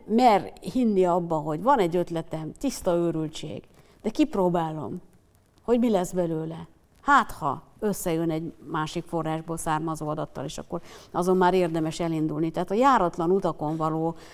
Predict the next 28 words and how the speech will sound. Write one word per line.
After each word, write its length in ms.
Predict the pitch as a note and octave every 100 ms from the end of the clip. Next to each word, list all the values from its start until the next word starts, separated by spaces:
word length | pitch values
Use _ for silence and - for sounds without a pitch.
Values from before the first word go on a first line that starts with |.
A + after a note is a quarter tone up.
| -
ö, 280 | - F3 E3+ E3+ - E3 - - - - -
ö, 80 | F3+ - -
bátor 720 | G3+ A#3 G#3 E3 E3+ D3+ D3 -
haladás, 680 | - F#3 D3+ D#3 C3 D#3
hogy 200 | - E3+
így 180 | D#3+ D#3
mondjam. 500 | D#3 C#3 E3 - F#3 - - - - - -
És 220 | - G3+ -
hát 200 | A#3+ C#4
azt 140 | A#3
hiszem, 300 | G#3 F#3+ F3+
hogy 180 | F#3 F#3
kell 200 | G#3 F3+
hozzá 340 | D#3+ D#3+ E3
szabadság 680 | D#3+ E3+ C3+ D#3 - C3 B2+
is. 300 | E3 - - _ _ _ _ _ _ _
Az, 200 | F#3+ -
hogy 120 | G3+
ebben 260 | F#3+ F#3 F#3+
ne 100 | F#3+
korlátozzanak, 920 | F3 E3 D#3 D3+ D3 D#3 C#3+ C#3+ -
ne 100 | G#3
mondják 420 | F3 E3+ E3+ E3
meg, 200 | E3 D3+
hogy 140 | D#3+
mit 220 | E3 F3 -
kell 200 | D3 C#3
kutatnom, 600 | G3+ G3+ - G3 G3